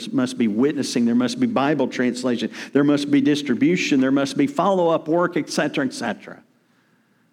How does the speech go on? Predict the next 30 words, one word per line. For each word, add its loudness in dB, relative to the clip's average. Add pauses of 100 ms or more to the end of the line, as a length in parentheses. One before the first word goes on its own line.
(140)
The 4
good 2
works 0
that 0
he, 0
Paul -4
tells -4
us -10
about -4
in -4
Ephesians. -10 (1800)
Those 4
are 2
the -2
ways 0
that -2
you 2
can -6
use 0
this -10
prayer -2
and -8
pray. -16 (1000)
Now 2
let 4
me 4
close 0
with -4
this -6
question. -8